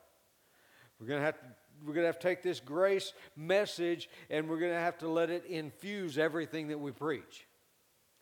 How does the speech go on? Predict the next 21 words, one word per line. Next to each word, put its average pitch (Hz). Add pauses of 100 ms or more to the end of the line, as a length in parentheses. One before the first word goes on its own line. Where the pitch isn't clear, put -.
(400)
and 120
everything 180
that 147
we 143
do. 143 (480)
And 127
I 208
had 240
to 214
make 208
a 196
decision 165
way 208
back 220
then 156 (1080)
that 190 (240)
if -
I'm 202
gonna 254
preach 262
grace, 175